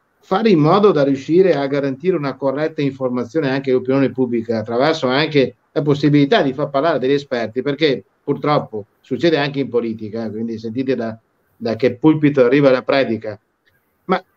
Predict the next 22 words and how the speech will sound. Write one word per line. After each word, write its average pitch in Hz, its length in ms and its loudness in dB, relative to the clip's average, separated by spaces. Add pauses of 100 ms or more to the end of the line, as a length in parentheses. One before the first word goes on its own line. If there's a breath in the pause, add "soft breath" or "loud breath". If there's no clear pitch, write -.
(100)
succede, 185 960 2
anche 135 580 -4
affrontando 139 600 -2
questi 135 240 -2
delicati 127 580 2
argomenti, 127 880 0 (560)
che 196 300 0 (180)
chi 247 300 0
meno 233 300 2
sa 226 400 -2
più 240 180 0
vuol 190 240 4
parlare, 113 640 -6 (600)
e 220 280 0
troppo 247 380 0
spesso 180 640 -4
vediamo 185 540 -2
che 196 180 0
viene 240 240 0
data 226 300 0
la 165 160 0
parola 131 640 0